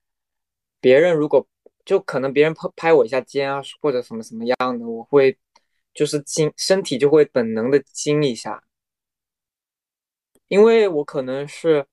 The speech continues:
我觉得我不能够跟别人建立太亲密的关系，跟这点也有关系，就是肢体接触对于我来说是非常亲密的一件事情。然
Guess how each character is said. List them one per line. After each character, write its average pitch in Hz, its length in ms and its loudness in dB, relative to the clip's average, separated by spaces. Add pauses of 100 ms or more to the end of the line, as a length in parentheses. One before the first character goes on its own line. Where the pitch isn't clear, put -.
(460)
我 151 100 -4
觉 160 120 -4
得 190 80 2
我 147 100 2
不 - 200 -12
能 143 220 -4 (280)
够 143 240 2
跟 147 260 -2
别 123 180 0
人 135 160 -2
建 143 220 -4
立 131 100 -4
太 165 300 0
亲 127 320 -6
密 127 140 -4
的 113 100 0
关 113 240 -6
系， 113 340 -8
跟 120 160 -4
这 131 160 4
点 117 180 -2
也 117 40 0
有 113 140 4
关 113 200 -6
系， 110 160 -14
就 120 140 -8
是 131 260 2 (840)
肢 208 180 2
体 120 420 -2 (280)
接 147 180 4
触 156 180 0
对 143 120 4
于 - 20 6
我 120 140 6
来 113 120 -2
说 127 120 -4
是 131 40 -2
非 147 240 2
常 113 240 -6
亲 113 300 -10
密 117 160 -4
的 117 100 0
一 113 60 -2
件 117 160 -6
事 123 180 -12
情。 117 200 -10
然 113 120 -4